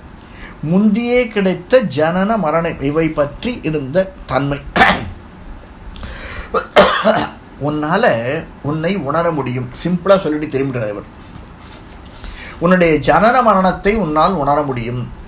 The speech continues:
அப்படின்னு சொல்றார். அப்படின்னா என்ன சுவாமி? ஜனன மரணத்தை உட-, உணர முடியும் அப்படின்னா, நான் இப்ப பிறக்க போறேன், இப்ப சாக போறேன் தெரிஞ்சிடும்.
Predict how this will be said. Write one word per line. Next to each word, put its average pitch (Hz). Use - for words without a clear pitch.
அப்படின்னு 147
சொல்றார். 113
அப்படின்னா 151
என்ன 139
சுவாமி? 110
ஜனன 220
மரணத்தை 220
உட-, 165
உணர 190
முடியும் 185
அப்படின்னா, 156
நான் 165
இப்ப 139
பிறக்க 147
போறேன், 190
இப்ப 185
சாக 123
போறேன் 113
தெரிஞ்சிடும். 110